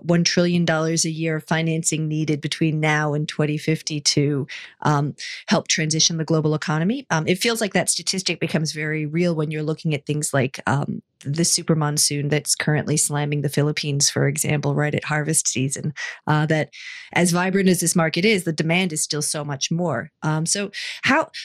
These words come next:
how do you look for these opportunities as an investment manager at axa I M?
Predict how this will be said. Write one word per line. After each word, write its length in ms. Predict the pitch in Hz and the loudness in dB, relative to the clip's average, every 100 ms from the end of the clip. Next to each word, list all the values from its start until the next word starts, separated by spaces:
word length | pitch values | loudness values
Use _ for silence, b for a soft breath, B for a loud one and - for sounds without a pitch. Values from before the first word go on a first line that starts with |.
| - | 0
how 180 | 302 | 2
do 80 | 302 | 2
you 180 | 311 226 | 2 2
look 220 | 208 214 | 2 0
for 100 | - | -2
these 180 | 190 180 | 0 0
opportunities 880 | 170 170 170 - 196 226 160 139 156 | 0 -2 -4 -2 -2 -2 -4 -4 -4
as 200 | 143 147 | -4 -4
an 80 | 151 | -4
investment 480 | 147 156 - 160 156 | -2 -2 0 -2 -2
manager 460 | 151 147 - 147 | -2 -2 -2 -2
at 80 | 147 | -2
axa 300 | - - - | -4 -4 -2
I 160 | 156 151 | 0 0
M? 260 | 180 139 | 0 -2